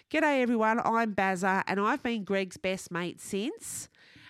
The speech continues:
and then tell a story about how you met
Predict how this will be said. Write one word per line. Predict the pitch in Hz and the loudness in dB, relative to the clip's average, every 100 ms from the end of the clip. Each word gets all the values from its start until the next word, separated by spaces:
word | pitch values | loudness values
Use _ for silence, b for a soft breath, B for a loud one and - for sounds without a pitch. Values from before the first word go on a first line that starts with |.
| _ | _
and | 196 190 | -8 -4
then | 202 262 | -6 -6
tell | - 254 226 - | -8 -6 -6 -6
a | |
story | 180 - 180 180 151 151 - | -10 -4 -2 -2 -2 -4 -6
about | 170 165 | -6 -6
how | 156 185 180 | -6 -4 -4
you | 190 185 | -4 -6
met | 160 165 269 330 | -4 -4 -4 -6